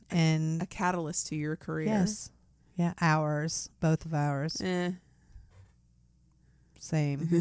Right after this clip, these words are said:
Speaker 2: <laughs>
Speaker 1: Both of ours. Yes. And we could. And the only reason, I think, is that we have not, we have tried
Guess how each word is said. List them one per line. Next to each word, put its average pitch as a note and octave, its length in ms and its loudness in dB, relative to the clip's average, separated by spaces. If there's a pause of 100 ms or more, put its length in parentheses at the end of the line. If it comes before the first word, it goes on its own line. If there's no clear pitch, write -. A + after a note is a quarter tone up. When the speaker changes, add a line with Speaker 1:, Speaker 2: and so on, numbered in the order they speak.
Speaker 2:
<laughs> - 100 -8
Speaker 1:
Both D#3 200 0
of D#3 140 -6
ours. D3 680 -2 (1700)
Yes. C#3+ 580 -8 (460)
And A#3 140 0
we C4 100 0
could. C#4 400 0
And G3+ 360 2
the G#3 160 0
only A#3 360 2
reason, G#3 680 0 (100)
I F3 140 2
think, F#3+ 440 -4
is E3 320 0
that D#3+ 260 0
we E3 180 0
have D#3+ 200 2
not, D#3 680 2 (1040)
we E3 160 2
have D#3 240 2
tried D#3 720 4